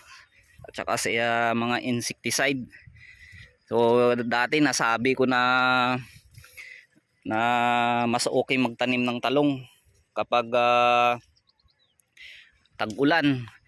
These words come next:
Kasi, <clears throat> ah, minus ta-, minus sa diesel at saka sa, ah, ah, bihira lang yung white flies kasi maulan na panahon.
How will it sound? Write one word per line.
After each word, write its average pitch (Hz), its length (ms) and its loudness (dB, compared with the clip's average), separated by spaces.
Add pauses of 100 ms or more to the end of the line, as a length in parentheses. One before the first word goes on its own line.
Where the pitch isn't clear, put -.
(420)
Kasi, 151 580 0 (220)
<clears throat> - 800 -8
ah, 120 260 0
minus 123 400 2
ta-, 117 240 -2
minus 127 400 0
sa 135 60 0
diesel 135 500 2
at 117 120 0
saka 120 240 -2
sa, 127 180 0 (1400)
ah, 117 440 0
ah, 113 360 -6
bihira 131 520 0
lang 127 160 4
yung 127 240 2
white 120 200 -2
flies 143 320 0
kasi 127 240 -2
maulan 120 420 2
na 120 100 -2
panahon. 135 520 0